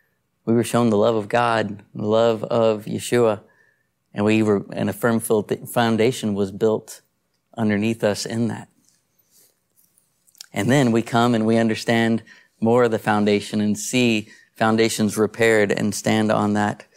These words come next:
And a key thing of the, of the teaching of Yeshua was service and humility, not seeking recognition for our works, uh, not seeking to be glorified by man, but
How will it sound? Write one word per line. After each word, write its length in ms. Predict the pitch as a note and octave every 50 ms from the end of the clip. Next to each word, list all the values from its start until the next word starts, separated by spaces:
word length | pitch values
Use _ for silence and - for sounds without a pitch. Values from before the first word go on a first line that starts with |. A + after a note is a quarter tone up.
| - - _ _ _ _ - - - - _
And 200 | - B2 A#2+ A#2+
a 160 | - - A#2
key 260 | - - - C#3+ C#3 C3+
thing 460 | - - C3 C3+ C#3 C3+ B2 A#2 B2
of 260 | - - A2 A2 G#2
the, 180 | A#2 A2+ - -
of 160 | - A2 G#2
the 60 | G2
teaching 380 | G#2 - - C3 B2 - - B2
of 80 | A2+ G#2+
Yeshua 500 | G#2+ G2+ - - C3+ C3+ A2+ G#2 G#2+ - - - _ _ _ _ _ _ _ _ _
was 460 | - A2+ A#2 A2+ A2 G#2+ G#2 - - _ _ _ _ _ _ _ _ _ _ _ _ _ _ _ _ _ - _ - - -
service 480 | - - - - A#2 A#2 A#2 A#2 - -
and 100 | A#2 A2+
humility, 540 | G2+ A2+ G#2+ G#2+ G#2+ A2 A2+ G#2+ G#2 G2+ G2
not 260 | G2+ G#2+ A2 - -
seeking 600 | - - B2 A#2+ A2+ - - G#2+ G2 F#2+ F#2 - _ _ _ _ _ _ _ _ _ _ _ _ _ _ _
recognition 840 | - A2+ A2+ G#2+ - A2 G#2+ G#2+ G#2+ G#2 - - G#2+ G2+ G2+ G2 G2 - _ _ _ _ _ _ _ _ _ _ _ _
for 260 | - - A2+ A2 G#2+
our 140 | G#2+ G#2 G2+
works, 600 | G2 G2+ G#2 G#2 G2+ - - - - - - - _ _ _ _ _ _ _ _ _ _ -
uh, 320 | - A2 G#2 G2+ G2 G2 G2
not 240 | A2 A#2 A2+ - -
seeking 380 | - - A#2+ - - A2+ G#2+
to 100 | G2+ -
be 140 | G#2+ A2 G#2
glorified 580 | G#2 A2+ G#2+ A2 A2 G#2+ G2+ - A2 G#2 G#2 G2
by 140 | G2+ G#2
man, 480 | G#2 G2+ A2+ C#3+ D3 B2+ A#2 A#2 A#2+ A#2 _ _ - _ _ _ _ -
but 360 | - A2 G#2+ G#2 - - _